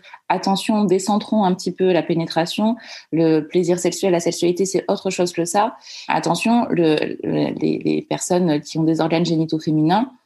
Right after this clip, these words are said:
peuvent jouir, il me semble, d'une multitude de façons. Donc le clitoris, ça en fait partie et c'est hyper important. Il y a, le clitoris, c'est huit mille terminaisons nerveuses qui ne servent qu'à ça, qui ne servent qu'au plaisir. Donc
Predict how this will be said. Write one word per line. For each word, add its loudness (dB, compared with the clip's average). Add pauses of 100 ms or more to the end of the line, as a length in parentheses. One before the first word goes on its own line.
peuvent 2
jouir, 2
il 2
me 0
semble, 2
d'une 2
multitude 2
de 4
façons. -2 (380)
Donc 0
le 4
clitoris, 0
ça 0
en 2
fait -2
partie -2
et 2
c'est 0
hyper 0
important. 0
Il -4
y 2
a, -2
le -4
clitoris, -2
c'est 2
huit 4
mille 2
terminaisons 0
nerveuses 0 (440)
qui 0
ne 4
servent 2 (240)
qu'à 2
ça, 0 (100)
qui -2
ne 2
servent 0
qu'au 2
plaisir. 0
Donc -2